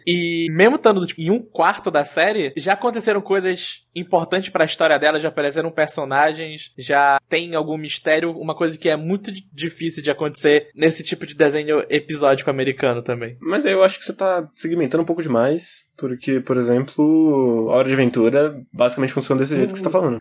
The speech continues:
Speaker 2: Não no sentido de ter um vilão, porque não tem, mas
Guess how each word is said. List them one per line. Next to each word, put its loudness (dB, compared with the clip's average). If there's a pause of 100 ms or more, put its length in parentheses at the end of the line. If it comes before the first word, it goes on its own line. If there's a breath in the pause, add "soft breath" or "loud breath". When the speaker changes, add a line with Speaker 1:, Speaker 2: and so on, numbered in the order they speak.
(160)
Speaker 2:
Não 2
no 4
sentido 0
de -2
ter 2
um 4
vilão, 4
porque -2 (160)
não -4
tem, -2 (160)
mas 2